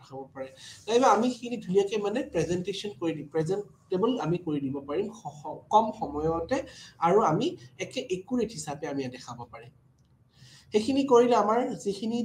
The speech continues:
তথ্য, <clears throat> সামাজিক গৱেষণামূলক তথ্য, যিখিনি আমি অধ্যয়ন কৰিছো, সেই অ-, অধ্যয়নখিনি একেবাৰে মানে ক্লিয়াৰ হিচাপে আহিব, ক্লিয়াৰ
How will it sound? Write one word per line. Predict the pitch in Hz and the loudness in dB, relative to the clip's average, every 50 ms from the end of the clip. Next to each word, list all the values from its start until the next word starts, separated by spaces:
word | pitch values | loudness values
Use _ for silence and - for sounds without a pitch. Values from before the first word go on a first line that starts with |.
| - - 190 | -2 0 0
তথ্য, | 175 170 - - - - 185 151 - - - - _ _ - | 0 0 -4 -8 -8 -4 -2 -2 -2 -4 -8 -16 _ _ 0
<clears throat> | - 240 262 254 - - | 4 6 6 6 6 4
সামাজিক | - 180 180 180 185 185 220 196 175 175 | 0 0 2 2 2 0 -2 0 0 2
গৱেষণামূলক | 165 180 185 180 190 202 208 208 208 208 - - - - - 185 165 160 160 - | 2 2 2 2 0 -2 -2 -2 -4 -6 -10 -16 -20 -6 0 2 4 4 4 2
তথ্য, | 180 165 160 151 151 147 147 147 | 0 -2 -2 -2 -4 -4 -4 -4
যিখিনি | 165 180 180 - 214 202 190 | -4 -6 -6 -2 0 0 0
আমি | 190 190 175 156 | 2 2 2 2
অধ্যয়ন | 139 143 151 156 233 262 269 277 - | 0 -2 0 2 2 4 4 4 2
কৰিছো, | 170 165 165 - | 0 0 0 0
সেই | 262 247 220 175 | 0 2 2 2
অ-, | 151 156 156 160 | 0 0 0 -2
অধ্যয়নখিনি | 160 156 156 240 240 254 240 - 254 247 269 269 - - - - - - _ _ - | -2 0 0 0 0 0 0 -2 -4 -4 -4 -6 -8 -12 -20 -20 -20 -20 _ _ -20
একেবাৰে | - - 277 269 262 269 254 247 | -6 -4 -2 0 0 0 2 2
মানে | 240 254 247 240 220 - - - _ _ _ _ _ _ _ _ _ _ _ _ _ _ - - - - - | 4 4 4 4 2 0 -4 -14 _ _ _ _ _ _ _ _ _ _ _ _ _ _ -16 -16 -16 -8 -4
ক্লিয়াৰ | 262 247 262 285 285 247 | 0 2 2 2 2 0
হিচাপে | 208 190 - 202 170 156 170 156 | -2 -2 -4 -6 -6 -4 -6 -6
আহিব, | 135 131 135 139 143 151 - | -6 -8 -8 -8 -10 -10 -8
ক্লিয়াৰ | 196 214 247 269 277 | -6 -2 -2 -2 -2